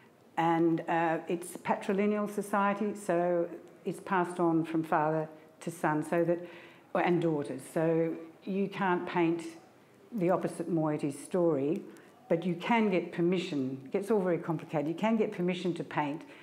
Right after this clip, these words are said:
your mother's or your mother's mother's story.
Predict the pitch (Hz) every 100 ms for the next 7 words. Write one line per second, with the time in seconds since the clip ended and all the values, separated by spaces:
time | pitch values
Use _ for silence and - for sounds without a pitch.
0 | - - - 175 175 175 170 175 160 160
1 | 165 185 185 165 175 180 170 170 - 131
2 | 117 110